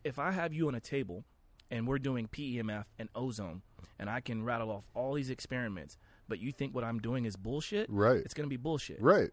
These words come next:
Speaker 2: It's not gonna do
Speaker 1: <laughs>
Speaker 2: anything for you.
Speaker 1: That's it.
Speaker 2: Oh my God. It's so interesting you're saying that, Josh, because yesterday or Saturday, um, it's my daughter's birthday weekend, and,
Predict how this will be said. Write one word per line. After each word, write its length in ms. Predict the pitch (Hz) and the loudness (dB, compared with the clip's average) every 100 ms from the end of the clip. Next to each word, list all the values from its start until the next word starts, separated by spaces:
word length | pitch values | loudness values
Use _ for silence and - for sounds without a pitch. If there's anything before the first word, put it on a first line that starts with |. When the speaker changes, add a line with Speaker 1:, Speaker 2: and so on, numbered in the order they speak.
| - | -2
Speaker 2:
It's 200 | 85 - | 4 8
not 160 | 107 | 8
gonna 200 | 110 117 | 8 6
do 180 | 117 123 | 8 10
Speaker 1:
<laughs> 0 | |
Speaker 2:
anything 380 | 170 208 - 87 | 10 8 4 0
for 240 | - 82 71 | 0 -2 -2
you. 140 | 67 - - - | -6 -14 -20 -16
Speaker 1:
That's 180 | - 107 | -12 -6
it. 160 | 165 - - - - - - - - - | -6 -6 -10 -20 -20 -20 -20 -20 -8 6
Speaker 2:
Oh 200 | 123 131 | 10 10
my 160 | 127 | 8
God. 240 | 120 135 123 | 10 10 10
It's 160 | 117 | 8
so 200 | - 170 | 6 6
interesting 600 | 156 151 151 151 - 143 | 6 4 4 0 4 4
you're 160 | 120 107 | 4 2
saying 480 | - 127 123 143 110 | 4 6 8 6 2
that, 260 | 82 64 | 0 -4
Josh, 420 | - 98 92 95 - | 0 2 4 0 -2
because 640 | 107 - 107 95 92 - - - - - - 214 - | -6 0 0 2 -2 -8 -14 -20 -20 -20 -20 -20 -10
yesterday 800 | 101 117 175 - 107 85 78 73 - - | 0 2 2 0 -2 -2 -4 -8 -14 -2
or 180 | 117 113 | 2 2
Saturday, 720 | - 123 117 113 92 80 62 - _ - - - - - - - | 4 4 4 2 0 -4 -8 -18 _ -20 -20 -20 -20 -20 -12 0
um, 600 | 92 90 90 90 87 87 - - - - - | 4 4 4 0 -4 -10 -18 -20 -20 -20 -14
it's 100 | - | -2
my 120 | 98 | 0
daughter's 400 | 87 104 98 92 | 4 6 6 4
birthday 500 | - 92 87 - 90 | 2 0 0 0 -2
weekend, 640 | 87 90 85 90 85 85 82 | 0 -4 -4 -4 -2 -2 -6
and, 220 | 71 | -8